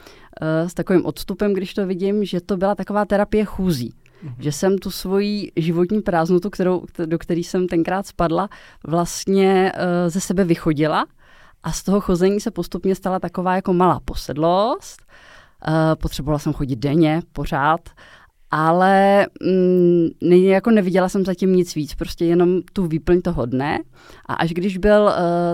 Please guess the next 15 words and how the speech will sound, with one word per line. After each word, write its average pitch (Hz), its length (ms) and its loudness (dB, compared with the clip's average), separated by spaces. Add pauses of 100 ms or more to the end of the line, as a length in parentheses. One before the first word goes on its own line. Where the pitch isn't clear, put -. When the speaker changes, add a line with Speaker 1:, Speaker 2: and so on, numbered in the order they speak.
Speaker 1:
starší 170 380 -4
dcerce 175 460 -4
Barušce 156 580 -2
rok, 196 360 0
tak 165 160 -6
jsme 160 140 -2
spolu 160 260 -4
poprvé 160 380 -2
vyrazili 160 460 0
na 156 80 2
nějaký 151 480 -2 (320)
dvoudenní 185 640 2
výlet 165 300 0
s - 60 -14
přespáním. 220 800 -2